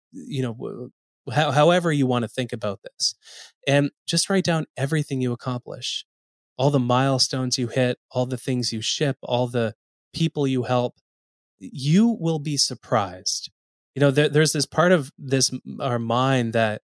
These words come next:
leads us to forget about all the things that we've accomplished. And it, it's because we focus on the unresolved things. We, we have this threat mentality where we look around for threats in our environment.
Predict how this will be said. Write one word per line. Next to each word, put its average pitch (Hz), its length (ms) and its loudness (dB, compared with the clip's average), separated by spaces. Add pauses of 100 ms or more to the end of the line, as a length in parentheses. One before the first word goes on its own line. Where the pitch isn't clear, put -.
(640)
leads 156 440 0
us 147 220 -2
to 135 100 -4
forget 127 480 0
about 127 200 2
all 120 140 0
the 120 120 -6
things 113 340 -4
that 117 140 -6
we've 113 200 -6
accomplished. - 720 -10 (380)
And 127 400 2 (100)
it, 143 180 0
it's 160 120 0
because 202 320 2
we 160 100 2
focus 175 460 2
on 135 300 0 (220)
the 135 100 2
unresolved 143 600 0
things. 117 340 -8
We, 135 180 2 (280)
we 131 160 0
have 135 180 0
this 127 260 0 (300)
threat 143 400 2 (340)
mentality 113 720 -2
where 117 220 0
we 107 300 -6 (340)
look 127 180 2
around 120 280 4
for 117 140 -6
threats 117 380 0
in 120 80 -4
our 110 140 0
environment. 104 600 -4